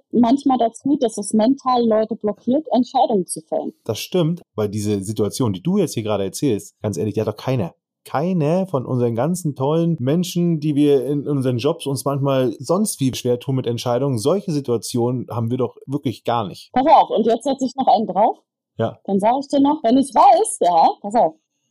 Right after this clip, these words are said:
Speaker 1: wenn ich weiß, meine letzte Entscheidung ist falsch, dann weiß ich auch, mein nächstes Spiel wird mir gestrichen, ich kriege eine Sanktion.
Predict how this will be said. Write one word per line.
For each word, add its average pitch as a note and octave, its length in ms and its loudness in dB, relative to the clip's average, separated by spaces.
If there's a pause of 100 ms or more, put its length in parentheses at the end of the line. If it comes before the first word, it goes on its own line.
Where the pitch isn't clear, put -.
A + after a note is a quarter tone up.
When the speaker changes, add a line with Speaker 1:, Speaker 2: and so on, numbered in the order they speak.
(140)
Speaker 1:
wenn B3 140 4
ich C4+ 140 -4
weiß, F#4+ 460 2
meine A#3+ 240 2
letzte D#4 300 0
Entscheidung B3+ 460 0
ist - 180 -10
falsch, C#4 400 0 (180)
dann A3 160 0
weiß A#3 240 2
ich - 180 -8
auch, D4 320 0 (640)
mein G#3+ 180 2
nächstes B3 300 0
Spiel C4 240 -4
wird B3+ 140 -4
mir B3 140 2
gestrichen, C4 500 0
ich - 160 -4
kriege B3 240 0
eine A#3+ 80 4
Sanktion. A3+ 560 -2